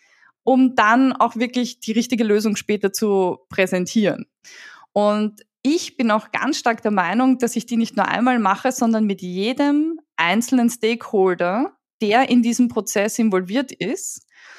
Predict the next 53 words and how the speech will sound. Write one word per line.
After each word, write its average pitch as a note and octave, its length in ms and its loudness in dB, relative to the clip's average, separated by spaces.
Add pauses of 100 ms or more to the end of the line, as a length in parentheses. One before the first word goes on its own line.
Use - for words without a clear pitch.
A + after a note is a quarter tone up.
(640)
was F#3+ 240 -2
sehr, G3+ 140 2
sehr G3 120 0
viele F#3 220 -2
nicht F3+ 220 -4
machen. - 400 -6 (320)
Also F#3 260 2
das F3+ 220 -2
sehe F3+ 140 -2
ich - 180 -6
eigentlich E3 320 -8
im E3+ 80 -4
seltensten E3 560 -8
Fall F#3+ 200 -2
der E3+ 120 -6
Fälle, E3 480 -4
dass F3+ 240 -8
man F3+ 120 -4
das F3 200 -6
wirklich A3+ 260 -2
mit G3 140 0
jedem G#3+ 580 -2
involvierten F#3+ 560 -2
Stakeholder - 480 -12
macht. - 380 -10 (720)
Und F#3+ 300 -2
dahingehend, A3+ 580 2
das A3 200 0
wäre G#3+ 120 2
so G3 360 0
meine F#3+ 720 0
Abgrenzung G3 600 -2
und G3 160 -2
Definition. A3 800 2
Es G#3+ 300 0
ist A#3+ 220 -6
nicht A#3+ 220 0
so, G#3 300 -2
ich - 260 -10
halte G#3 160 -2
es - 80 -12
nicht - 160 -8
ganz G3 220 -6
so A3+ 80 -10
strikt. - 540 -14
<laughs> - 40 -20
Ja, G#3 140 -2
es A#3+ 120 -8
ist G#3+ 100 -12
sicherlich A#3+ 360 -8
auch - 100 -8
schwimmend G#3+ 540 -2
manchmal. A3 500 -2